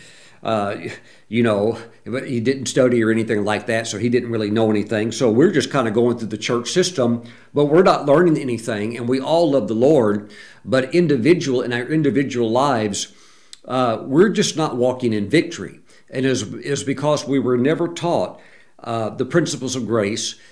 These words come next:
that grace will teach you, it will instruct you to deny ungodliness.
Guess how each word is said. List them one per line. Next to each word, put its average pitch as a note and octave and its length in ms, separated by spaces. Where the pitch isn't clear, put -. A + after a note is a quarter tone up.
that C3 180
grace D3 400
will C3 160
teach - 420
you, G#2+ 240
it B2+ 140
will A#2 160
instruct F3 580
you A#2 140
to C3+ 180
deny D#3+ 800
ungodliness. A2+ 1080